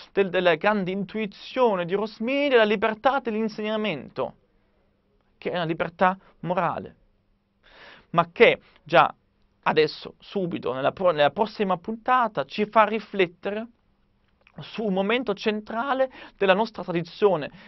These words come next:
occidentale cristiana di riflettere sulla, sulla educazione, ossia del tema del Cristo interiore, del maestro interiore, della dimensione cristologica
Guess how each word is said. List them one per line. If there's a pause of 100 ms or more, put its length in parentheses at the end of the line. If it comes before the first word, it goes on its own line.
(180)
occidentale
cristiana (680)
di
riflettere
sulla, (280)
sulla
educazione, (520)
ossia
del
tema (440)
del (100)
Cristo
interiore,
del
maestro
interiore, (580)
della
dimensione
cristologica